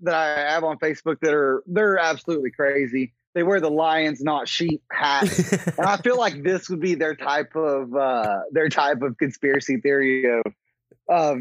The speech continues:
Speaker 1: of
Speaker 2: No,
Speaker 1: trying
Speaker 2: no,
Speaker 1: to
Speaker 2: no, this is too reasonable. You know, I've been, uh,
Speaker 1: <laughs>
Speaker 2: I've been, uh, pretty
Speaker 1: That's true.
Speaker 2: nice to the, the Q anon theories because, like, I do think they're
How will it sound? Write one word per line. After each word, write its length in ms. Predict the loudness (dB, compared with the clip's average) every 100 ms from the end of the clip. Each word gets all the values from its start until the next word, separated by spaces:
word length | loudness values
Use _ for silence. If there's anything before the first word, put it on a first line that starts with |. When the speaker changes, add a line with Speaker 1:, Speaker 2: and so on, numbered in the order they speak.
| 0
Speaker 1:
of 100 | 0
Speaker 2:
No, 100 | 2
Speaker 1:
trying 460 | 2 2 0 0
Speaker 2:
no, 120 | 2
Speaker 1:
to 100 | 2
Speaker 2:
no, 60 | 2
this 160 | 2 2
is 100 | 2
too 200 | 2 2
reasonable. 580 | 2 2 0 -2 -2 -6 -14 -4
You 120 | 0
know, 200 | 2 0
I've 180 | 0 0
been, 300 | 0 2 2
uh, 180 | 2 2 0 0 -2 0
Speaker 1:
<laughs> 280 | 0 0 -2 0
Speaker 2:
I've 280 | 2 0 2
been, 280 | 2 2 2
uh, 420 | 2 2 2 0 -4
pretty 380 | -2 2 2 2
Speaker 1:
That's 80 |
true. 320 | 0 0 -2 -2
Speaker 2:
nice 400 | 0 2 2 0
to 60 | -2
the, 180 | -2
the 160 | 0 -2
Q 240 | 0 0
anon 440 | 2 2 2 0 -4
theories 460 | -4 0 2 2
because, 260 | 0 0 0
like, 200 | -2 0
I 100 | 0
do 120 | 0
think 280 | 0 -2 0
they're 320 | 0 2 0